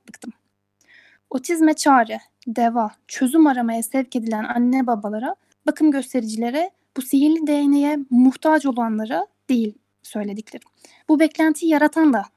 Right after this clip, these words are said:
benim meselem. İhraç fazlası çocuk doğurmuş, çocuk evlat edinmiş muamelesi yapan herkesle benim meselem. Otizmden vazgeçmeyi kolaylaştıran, otizmliyi zaten yok sayan,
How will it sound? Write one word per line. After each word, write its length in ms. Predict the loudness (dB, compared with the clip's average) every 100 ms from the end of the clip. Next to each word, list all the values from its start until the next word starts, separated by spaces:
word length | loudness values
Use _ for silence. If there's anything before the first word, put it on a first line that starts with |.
| -8
benim 200 | -6 -6
meselem. 420 | -8 -8 -8 -10 -16 _ _ _ _ _ -2
İhraç 400 | 0 4 2 4
fazlası 360 | 0 0 -4
çocuk 320 | -2 -2 -2 0
doğurmuş, 460 | 0 0 -8 -10
çocuk 260 | -4 -4 -2 -2
evlat 260 | -2 0
edinmiş 360 | 0 0 -2 -2
muamelesi 480 | 0 0 -2 -2 -4
yapan 260 | -2 -4
herkesle 640 | -2 -4 -2 -6 -10 -8 -10 _
benim 220 | -8 -8 -8
meselem. 400 | -8 -8 -10 -16 _ _ _ _ _ _ _ -6
Otizmden 720 | -6 -4 2 4 4 0 2
vazgeçmeyi 520 | 0 -2 -4 -2 -2
kolaylaştıran, 800 | 0 0 2 0 -4 -6 -6 -8 -12 _ _ _
otizmliyi 640 | -8 -2 0 4 6 4
zaten 460 | 2 2 2 4 4
yok 280 | 2 0 -6
sayan, 440 | -8 -6 -4 -6